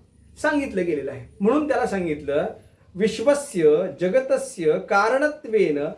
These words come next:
विश्वः इति उच्यते ब्रह्म." हे ब्रह्म म्हणजे विश्वाच्या उत्पत्तीचं कारण आहे,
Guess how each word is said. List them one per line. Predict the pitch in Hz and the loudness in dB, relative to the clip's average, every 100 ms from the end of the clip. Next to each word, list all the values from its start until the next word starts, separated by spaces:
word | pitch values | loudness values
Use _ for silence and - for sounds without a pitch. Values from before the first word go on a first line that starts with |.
| - _ | -14 _
विश्वः | 160 185 - 214 214 262 254 | -4 -4 -2 -2 0 -2 -2
इति | 202 196 | -6 -6
उच्यते | 269 220 - 208 - 202 | -2 -4 -4 -8 0 2
ब्रह्म." | 214 156 139 135 180 170 - _ _ _ _ _ _ _ - | 2 2 -4 -4 -4 -6 -10 _ _ _ _ _ _ _ 2
हे | 220 277 294 226 | 2 2 -2 -10
ब्रह्म | 185 175 220 240 220 | -8 -4 -2 0 0
म्हणजे | 190 156 165 | -2 -2 -2
विश्वाच्या | 185 139 156 165 156 220 | -2 -6 -4 -4 0 0
उत्पत्तीचं | 175 - - 226 - 247 294 | 0 -2 0 0 -2 -6 -4
कारण | 294 247 160 147 | 0 0 0 -2
आहे, | 127 135 | -6 -14